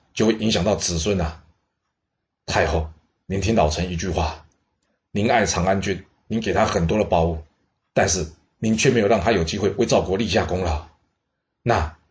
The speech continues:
要是将来有一天您离开人世之后，长安君要拿什么东西在赵国立足啊？您有帮他想过吗？”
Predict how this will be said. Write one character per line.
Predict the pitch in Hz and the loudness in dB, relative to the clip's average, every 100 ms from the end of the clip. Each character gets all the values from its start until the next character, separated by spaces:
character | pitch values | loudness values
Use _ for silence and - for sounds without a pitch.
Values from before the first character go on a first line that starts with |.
| _ | _
要 | 123 | -2
是 | 117 | 0
将 | 113 113 | 2 2
来 | |
有 | 95 98 | 2 0
一 | |
天 | 107 110 98 - _ _ | 2 0 -2 -12 _ _
您 | 113 113 | -2 0
离 | 113 | 0
开 | 113 117 | 2 2
人 | 101 | 2
世 | 104 104 | 0 -4
之 | 110 | -2
后， | 110 92 78 _ _ _ _ | 0 0 -2 _ _ _ _
长 | - 104 | -2 0
安 | 113 | 0
君 | 113 - - | -2 -4 -2
要 | 135 | 0
拿 | 120 | 2
什 | 113 104 | 0 0
么 | |
东 | 104 110 | 0 0
西 | 107 | 0
在 | 113 | 2
赵 | 104 92 | 2 2
国 | 90 | 0
立 | 107 | -2
足 | 85 80 | -4 -4
啊？ | 73 - - _ _ _ _ _ | -4 -6 -14 _ _ _ _ _
您 | 113 127 | 2 4
有 | 95 | 4
帮 | 117 | 2
他 | 117 | 2
想 | - 71 76 | 0 0 0
过 | 101 | 0
吗？” | 85 80 | 0 -4